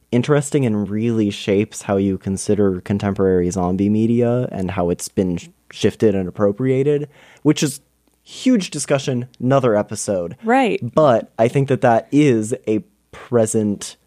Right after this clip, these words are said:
Speaker 1: fear in this episode and a present fear in the, the collective unconscious.
Speaker 2: Yeah, and even that your body is being exploited in life translates into this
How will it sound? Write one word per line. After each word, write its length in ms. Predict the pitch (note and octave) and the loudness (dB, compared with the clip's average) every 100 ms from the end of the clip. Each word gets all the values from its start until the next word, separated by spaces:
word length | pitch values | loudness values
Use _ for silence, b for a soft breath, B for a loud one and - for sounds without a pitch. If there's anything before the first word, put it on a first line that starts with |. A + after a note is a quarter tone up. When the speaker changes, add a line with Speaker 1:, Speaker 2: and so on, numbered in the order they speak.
| _ | _
Speaker 1:
fear 580 | - - C#3 G2 F2 - | -6 0 2 4 0 -2
in 220 | A#2+ A2+ G#2 | 0 0 0
this 180 | G2+ | 0
episode 640 | A#2 A2+ A2+ - F#2 F2+ F2+ - | -2 -2 -4 -2 0 0 -2 -4
and 560 | G#2+ G2 F#2 F#2 F2+ F2+ _ | -2 -2 -2 -4 -6 -8 _
a 80 | G#2+ | -4
present 380 | - G#2 G2+ F2+ | -2 -2 -2 -6
fear 400 | - G#2 F#2+ G2 | -2 -2 0 -2
in 280 | G2 F#2+ | -4 -4
the, 160 | F#2+ - - - | -6 -10 -20 -6
the 420 | G2+ F#2 F#2+ F#2+ | -2 0 0 -2
collective 360 | - G#2+ F#2+ F#2+ | 0 0 0 -4
unconscious. 640 | G#2+ C3 A#2 D#2 - - _ | -2 -2 -2 -8 -12 -16 _
Speaker 2:
Yeah, 380 | G3+ A3+ G3 - - | 0 2 2 -2 -4
and 280 | G#3 G3+ F#3+ | -2 -2 -2
even 420 | - A3+ C4 G#3 E3+ | -2 2 4 2 2
that 180 | F#3 - | 0 0
your 80 | F3 | 0
body 340 | E3+ E3+ F3+ | 0 2 2
is 120 | F3+ | 0
being 220 | E3+ E3+ E3 | 0 -4 -4
exploited 800 | - - - F3+ E3 E3 E3 - _ - | -4 -8 -2 -2 0 0 0 -4 _ -4
in 300 | F3+ F3 E3 | -2 -2 -2
life 600 | D#3+ F#3 F3 - - - _ _ _ _ _ _ _ - _ _ _ _ _ _ _ _ _ - | 0 2 0 -4 -18 -20 _ _ _ _ _ _ _ -20 _ _ _ _ _ _ _ _ _ -6
translates 720 | - F3+ F3 F3 E3 - - | -2 -2 0 0 0 -2 -4
into 760 | - E3+ E3+ - D#3 E3 E3 - | -4 -6 -4 -2 -2 0 -4 -8
this 680 | - - E3 E3+ - - | -14 -2 -2 0 -2 -4